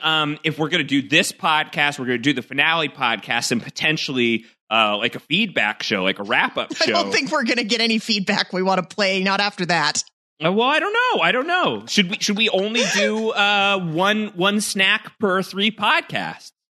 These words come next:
Speaker 2: No, I think we should do all the snacks and then
Speaker 1: Right now.
Speaker 2: Yeah,
Speaker 1: Okay.
Speaker 2: do all the snacks right now, and then we'll see what the feedback is.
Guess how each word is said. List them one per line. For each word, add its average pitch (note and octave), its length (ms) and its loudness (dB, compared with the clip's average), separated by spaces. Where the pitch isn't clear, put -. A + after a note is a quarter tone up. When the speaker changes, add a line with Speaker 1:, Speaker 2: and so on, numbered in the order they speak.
Speaker 2:
No, D#4 100 0
I D4 120 2
think F#4+ 220 -6
we E4+ 140 0
should A#3 300 0
do B3+ 260 0
all A#3+ 220 2
the C4 80 -6
snacks G3 680 0
and G#3 180 0
then B3 180 0
Speaker 1:
Right D#3+ 200 4
now. B2 380 0
Speaker 2:
Yeah, G#3 160 2
Speaker 1:
Okay. C#3+ 80 -2
Speaker 2:
do A3+ 160 2
all D4+ 120 2
the E4+ 60 -6
snacks C#4+ 340 0
right B3+ 140 0
now, F#3+ 220 0
and F#3+ 200 2
then A3 280 2
we'll C4+ 100 4
see D#4+ 200 0
what D#4+ 180 -2
the C4 80 -2
feedback G3+ 580 0
is. D3 460 0